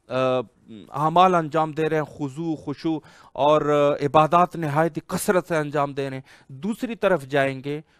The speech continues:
वो भी उसी तरीके से हैं, वो भी बिल्कुल इन्हीं के मानंद हैं। रो-, अ, वो इबादत में खुजू और खुशू भी बज़ाहिर रखते हैं, वो दुआएं भी कर रहे हैं, वो तमाम के तमाम अहकाम इलाहिया पर भी बज़ाहिर,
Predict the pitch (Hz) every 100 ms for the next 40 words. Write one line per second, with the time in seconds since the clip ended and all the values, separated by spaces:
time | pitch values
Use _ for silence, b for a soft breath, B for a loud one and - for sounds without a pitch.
0 | - 127 135 180 180 202 170 202 - 170
1 | 143 - - 104 110 _ _ _ _ _
2 | _ _ - 143 170 180 180 180 175 170
3 | 165 160 135 120 113 107 110 117 127 147
4 | - 127 b b - 120 131 127 117 -
5 | 113 117 120 135 - 127 127 120 123 117
6 | - - 151 180 151 135 131 131 123 -
7 | - 117 117 - b b b 120 127 151
8 | 151 127 120 131 127 151 156 151 147 135
9 | 131 127 120 - - 127 160 170 156 156
10 | 175 - 170 151 156 151 b b - 123
11 | 127 147 156 165 135 127 131 170 160 160
12 | 151 156 131 123 147 147 147